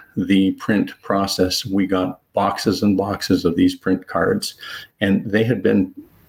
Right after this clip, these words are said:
in front of friends, family, the designer, their team,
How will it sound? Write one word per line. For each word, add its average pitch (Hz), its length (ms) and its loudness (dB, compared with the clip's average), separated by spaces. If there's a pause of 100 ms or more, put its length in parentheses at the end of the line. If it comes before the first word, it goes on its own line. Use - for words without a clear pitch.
(200)
in 98 140 2
front 95 240 2
of 92 120 -2
friends, 98 520 0 (140)
family, 101 760 0
the 107 80 0
designer, 101 680 0 (300)
their 107 220 4
team, - 460 0